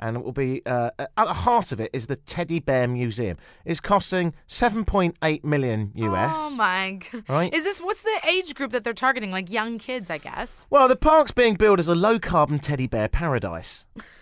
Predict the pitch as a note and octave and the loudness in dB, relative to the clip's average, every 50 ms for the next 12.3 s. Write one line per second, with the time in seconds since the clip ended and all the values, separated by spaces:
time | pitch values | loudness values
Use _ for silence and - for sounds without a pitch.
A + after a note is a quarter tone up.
0 | _ - B2+ B2+ C3 - - - - - - - - - - - - _ - G3+ | _ -4 -2 0 0 0 0 -4 -6 -14 -16 -16 -16 -18 -18 -18 -12 _ -4 -4
1 | - - - - A#3 A#3 G#3+ G3 F3+ D3+ - C#4 C#4 C#3 D3+ - - - F#3 G3 | -4 -4 -6 -10 -10 -10 -10 -12 -16 -14 -8 -4 -4 -2 -2 0 0 2 2 2
2 | F#3 F3+ G3 F#3 - A#3 A#3 A#3+ - D4 E3+ F3 - E3+ D3+ - - G3 G3+ - | 2 2 0 0 -4 -10 -10 -10 -8 -4 -2 -2 0 -2 0 2 4 4 6 6
3 | F3 D#3 E3 E3+ D#3+ F3 - G3 F3 - C#4 G#3+ - E3+ D3+ A#2 G2+ F2+ - - | 6 6 6 6 4 4 4 4 2 2 0 -2 0 2 2 2 0 -2 -6 -10
4 | - D#4+ E4 D4+ B3 C3+ A2+ G2 C#3 G3+ G#3 F3 C3+ C3+ A2+ F2+ - G2 F#2+ G2 | -8 -4 -2 0 2 2 2 4 2 2 2 2 -2 -2 -4 -4 -4 -4 -4 -4
5 | G2+ G2 - - - - - - A#3 G3 E3+ F3+ F3 E3 F3 F#3 - G#3+ G#3 D#3 | -4 -6 -8 -10 -8 -4 0 0 2 4 4 6 6 6 6 4 4 2 2 4
6 | G3 B3 A3 D3+ G#2+ G#2 F2 - - - B2 D3+ G3+ G3+ E3 D3 A3+ A#3+ G3+ D#3+ | 6 4 4 4 2 -2 -8 -8 -8 -4 0 2 2 2 2 2 2 4 4 4
7 | C3 B2 - C#3+ B2 D3 B2 B2+ C3+ - - A#3+ - - - A#3+ B3+ G3 F3+ - | 4 2 2 2 4 4 4 4 2 2 0 0 0 2 2 0 2 2 2 0
8 | E3 D3 C3 G#2+ - C3 A2+ G2+ F#2+ F#2 F2+ F2 E2 E2 - - - - - - | 2 2 2 2 0 0 -2 -2 -4 -4 -6 -6 -8 -8 -8 -10 -12 -12 -14 -18
9 | - - - - - _ _ - - C#3+ C#3+ C#3+ C#3+ D3 C#3+ - F#3 F3+ F#3+ F3+ | -20 -20 -20 -20 -20 _ _ -4 0 2 2 4 2 0 0 2 4 4 4 4
10 | - F#3+ F#3 - C4 C4 A3 F#3 F3+ E3+ F#3 F#3+ F#3 - - D#3+ D3 C3+ - - | 2 0 0 2 2 2 2 4 4 6 6 6 6 4 2 0 0 0 0 2
11 | D3 B2+ A#2+ A2+ G#2 F#2 F2+ G2 G2+ - A2+ A2+ - - - - - D3 B2 F#2 | 2 2 2 2 0 -4 -4 -6 -6 -6 -6 -8 -8 -8 -10 -8 -6 -6 -6 -6
12 | F#2 F2 G2+ - - | -8 -8 -8 -8 -10